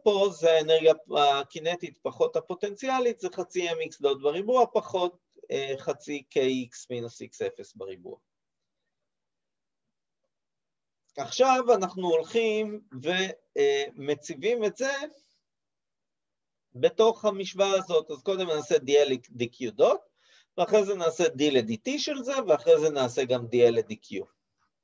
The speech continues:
ה-Q שלנו פה, יש לנו מערכת דרגת חופש אחת, רק בכיוון X,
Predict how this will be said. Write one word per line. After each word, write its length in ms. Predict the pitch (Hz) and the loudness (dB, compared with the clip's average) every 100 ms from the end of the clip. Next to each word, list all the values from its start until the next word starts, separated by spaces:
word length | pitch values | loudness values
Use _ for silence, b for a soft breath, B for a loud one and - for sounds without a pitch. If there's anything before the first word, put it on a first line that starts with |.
| _ _ _ _ _ _ _ _ _ _ B B _ - | _ _ _ _ _ _ _ _ _ _ B B _ -4
ה-Q 400 | 143 - 247 254 | -4 0 0 2
שלנו 500 | 269 247 240 247 240 | 4 6 8 6 6
פה, 180 | 247 240 214 | 8 8 6
יש 140 | 214 | 2
לנו 180 | 185 175 | -4 -4
מערכת 580 | 170 160 165 165 160 - _ _ 127 | 2 6 6 4 0 -2 _ _ 0
דרגת 400 | 127 131 143 - | 2 6 4 4
חופש 400 | 143 - 120 123 | -4 -4 -10 -6
אחת, 360 | - 240 240 | 2 2 4
רק 240 | 143 127 131 | 0 0 -4
בכיוון 580 | 120 - 113 123 123 | -10 -8 -10 -8 -8
X, 360 | 226 339 - | -8 -10 -12